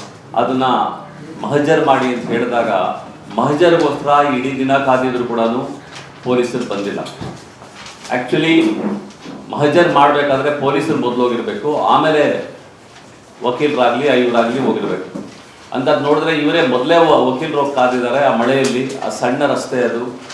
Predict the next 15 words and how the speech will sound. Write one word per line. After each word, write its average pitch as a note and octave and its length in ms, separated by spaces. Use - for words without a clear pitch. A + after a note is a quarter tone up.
ಆ A2 60
ಸಣ್ಣ C3 300
ರಸ್ತೆಯಲ್ಲಿ C3+ 720
ಆ A#2+ 60
ಕಂಪ್ಲೇಂಟು C3+ 800
ಮತ್ತು B2+ 180
ವಕೀಲರು A2+ 400
ಕಾಯ್ತಾ G#2+ 360
ಇದ್ದಾರೆ. - 460
ಏನಾದರೂ E3+ 440
ಒಂದು E3 200
ಸಣ್ಣ D3 360
ಅನಾಹುತ D3+ 420
ಆದರೂ C3+ 260
ಕೂಡ B2 140